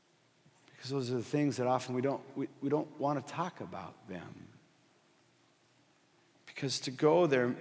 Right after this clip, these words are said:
brings a vulnerability that we'd rather not expose. We have it.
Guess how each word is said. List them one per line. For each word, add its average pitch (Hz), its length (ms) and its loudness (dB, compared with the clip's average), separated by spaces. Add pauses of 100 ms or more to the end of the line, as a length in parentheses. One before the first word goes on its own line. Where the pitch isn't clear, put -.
(1600)
brings 143 360 4
a 131 40 0
vulnerability 139 840 2
that 123 160 0
we'd 113 200 0
rather 117 300 0
not 110 260 -2
expose. - 600 -12 (3250)
We - 80 -18
have 98 300 -4
it. 104 160 -8